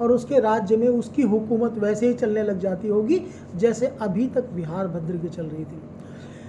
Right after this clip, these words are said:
अब आके देखेंगे कि इन चीज़ों का परिणाम कैसा होगा। बच्चों, बहुत मज़ा आएगा आपको ये जान करके कि किस तरह से राजनीति के घात प्रतिघात होते हैं, कैसे एक कमज़ोर राजा एक मजबूत राजा पर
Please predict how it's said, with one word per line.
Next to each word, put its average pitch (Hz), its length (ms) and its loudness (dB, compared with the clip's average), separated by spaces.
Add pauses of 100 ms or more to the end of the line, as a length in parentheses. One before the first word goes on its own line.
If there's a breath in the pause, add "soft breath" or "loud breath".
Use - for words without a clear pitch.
(200 loud breath)
अब 214 180 -4
आके 233 320 2
देखेंगे 240 500 6
कि - 420 -4
इन 349 140 6
चीज़ों 247 400 6
का 247 180 0
परिणाम 208 540 0
कैसा 190 240 -2
होगा। 180 360 -4 (280 loud breath)
बच्चों, 262 320 0
बहुत 262 300 0
मज़ा 214 340 4
आएगा 240 280 4
आपको 240 560 4
ये 220 180 6
जान 220 380 2
करके 214 360 0 (640 loud breath)
कि 302 80 -4 (160)
किस - 240 6
तरह 320 160 8
से 311 160 4
राजनीति 233 500 2
के 220 100 0
घात 185 360 -4
प्रतिघात 185 440 -4
होते 175 220 -8
हैं, 156 200 -10 (320 loud breath)
कैसे 254 320 2
एक 277 340 -2
कमज़ोर 247 380 8
राजा 226 300 0
एक 226 200 2
मजबूत 214 420 0
राजा 196 300 0
पर 196 260 -4